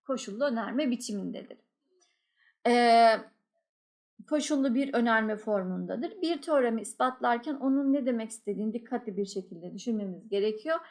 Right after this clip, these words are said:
Bazen bir teorem evrensel olarak nicelenmiş bir önerme formunda verilir.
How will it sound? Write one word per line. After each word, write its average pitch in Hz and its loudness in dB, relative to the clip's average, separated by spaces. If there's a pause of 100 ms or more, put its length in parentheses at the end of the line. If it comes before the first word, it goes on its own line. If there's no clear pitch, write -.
(260)
Bazen 247 2
bir 277 -4
teorem 247 0
evrensel 240 -2
olarak 190 -2
nicelenmiş 214 -2
bir 269 -4
önerme 196 -2
formunda 226 0
verilir. 269 -4